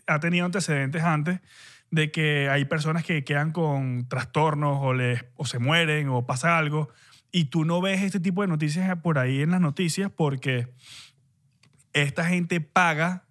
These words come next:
para ocultar todo esto. Espera, que eso yo me puse de pana a investigar esta vaina. Y Pfizer tiene, huevón, ha pagado millones de dólares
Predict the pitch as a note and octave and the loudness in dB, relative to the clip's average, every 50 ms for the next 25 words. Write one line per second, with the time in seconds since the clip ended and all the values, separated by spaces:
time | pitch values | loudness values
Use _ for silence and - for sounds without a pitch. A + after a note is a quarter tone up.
0 | _ _ _ D3+ C#3 C#3 C#3 C#3 C3 - C#3+ C3 A#2+ B2 B2+ B2+ B2+ B2+ B2 D3 | _ _ _ 0 2 2 2 0 0 0 0 0 0 2 2 0 0 0 -2 0
1 | C#3+ D#3+ E3+ E3 D3 - A#2 A2+ - C#3+ B2+ A2+ A2 - B2+ B2+ B2+ C#3 D#3 D#3+ | 2 2 2 2 0 -4 -8 -8 -6 -6 -8 -8 -10 -8 -6 -4 -2 0 -2 -2
2 | D#3 F3 D#3+ - F#3 F#3 E3 D3 C3+ A#2+ B2 D3 E3+ F#3 F#3+ F3 - - B2+ A#2+ | -2 -2 -2 -2 -2 -2 -2 -2 -2 -2 -2 -2 0 0 0 -2 -2 -4 -6 -6
3 | B2+ A#2+ B2+ - D3+ D#3 E3 F3+ F3+ F#3+ G3+ G#3 - _ _ _ - - - - | -6 -8 -6 -4 -4 -2 -2 0 -2 -2 -4 -6 -8 _ _ _ -20 -20 -20 -20
4 | - _ _ - D#3 D#3+ D3 C3+ - - _ - - D3 C3+ C3 B2+ - F3+ F#3 | -20 _ _ -2 0 0 0 -2 -4 -10 _ -4 0 2 2 2 0 -2 -4 -6
5 | F3+ - G#3 G#3+ G#3+ A3 A#3+ C4 B3 G3+ E3+ F3 G3+ A#3+ C4 D4 D#4 - _ _ | -4 -2 0 0 0 0 -2 -2 -2 -2 -2 -2 -2 -2 -4 -6 -8 -12 _ _
6 | _ _ _ _ _ _ _ _ _ _ _ _ _ _ _ _ _ - D3 D3 | _ _ _ _ _ _ _ _ _ _ _ _ _ _ _ _ _ -2 -2 0
7 | D3 F#3 F#3 G3+ A3 A#3 B3 B3+ B3+ B3 A#3 F#3+ D3+ C#3+ C#3 C#3 D3+ E3+ F3+ G3 | 0 0 2 2 2 2 2 2 0 0 0 0 0 -2 -2 0 0 0 0 0
8 | G#3+ A3+ B3+ C#4 C#4 C4 - - - - - _ _ - E3 D#3+ D3 C#3 C#3+ D3+ | 0 0 0 -2 -2 -4 -8 -12 -16 -16 -18 _ _ -2 0 0 0 0 0 0
9 | D3+ F3 G3+ A3 B3 C#4 C#4+ C4 - - - | 2 2 2 2 0 -2 -4 -6 -8 -12 -12